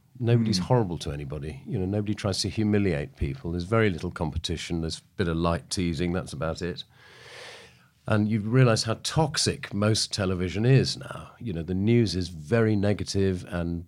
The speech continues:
Speaker 1: uh, and, you know, it's all murders and, you know, uh, crime and, and disasters, you know, natural disasters. You watch the drama, it's all about murder. Some of it's amusing about murder and some of it's very dark about murder, but it's basically people killing each other.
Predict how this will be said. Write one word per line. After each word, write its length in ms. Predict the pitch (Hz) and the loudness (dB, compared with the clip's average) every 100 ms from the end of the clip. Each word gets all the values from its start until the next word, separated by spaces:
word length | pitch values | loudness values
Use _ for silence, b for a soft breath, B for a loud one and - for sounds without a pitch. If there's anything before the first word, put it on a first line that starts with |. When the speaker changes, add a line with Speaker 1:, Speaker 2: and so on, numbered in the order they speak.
| - | -8
Speaker 1:
uh, 300 | 98 85 78 - | -2 -2 -2 -4
and, 200 | 82 80 | -6 -4
you 80 | 87 | -4
know, 120 | - _ _ | -6 _ _
it's 240 | - - - | -16 -16 -6
all 280 | 104 95 82 | -2 0 0
murders 600 | 87 92 90 92 87 92 | 2 4 4 2 2 0
and, 320 | 82 80 73 | 0 0 -4
you 180 | - 92 | -4 -2
know, 240 | 82 85 85 - _ B B B B B | -2 -2 -6 -16 _ B B B B B
uh, 120 | 85 - | -10 -6
crime 640 | - 87 92 90 90 90 | 0 2 4 4 4 4
and, 420 | 85 78 78 78 - | 2 -2 -2 -2 -4
and 280 | 90 80 69 | -4 -4 -2
disasters, 720 | 76 85 85 80 - 85 78 76 | -2 2 2 0 -2 -2 -4 -4
you 160 | 95 | -2
know, 100 | 82 | 0
natural 400 | 85 85 - 87 | 2 0 0 -4
disasters. 640 | 80 78 87 82 - 85 | -2 0 0 0 -2 -2
You 80 | 87 | -2
watch 200 | 80 - | -2 -4
the 80 | 87 | -6
drama, 520 | 78 101 101 104 98 | -4 0 2 4 2
it's 140 | 87 92 | 0 0
all 100 | 82 | 0
about 200 | 82 80 | 0 2
murder. 680 | 87 95 107 110 117 120 - b b b | 4 6 6 4 4 2 0 b b b
Some 240 | - 95 | 0 0
of 80 | 82 | 2
it's 200 | 87 - | 0 0
amusing 580 | 87 87 95 107 104 117 | 0 2 4 4 4 2
about 300 | 117 127 101 | 4 4 4
murder 340 | 131 135 135 | 6 8 8
and 160 | 135 123 | 8 6
some 140 | 113 | 4
of 80 | 101 | 2
it's 160 | 85 - | 0 -2
very 240 | 92 90 | 0 2
dark 380 | 73 92 101 - | 4 4 2 0
about 260 | 92 92 90 | 0 0 0
murder, 240 | 95 101 | 0 0
but 160 | 101 85 | -2 -4
it's 180 | 69 | -6
basically 560 | - 117 - 117 92 87 | -10 -10 -4 -4 -2 -4
people 300 | 107 90 87 | -2 -2 -2
killing 280 | - 139 107 | 2 2 4
each 220 | 73 - | 0 -4
other. 240 | 73 80 | -4 -4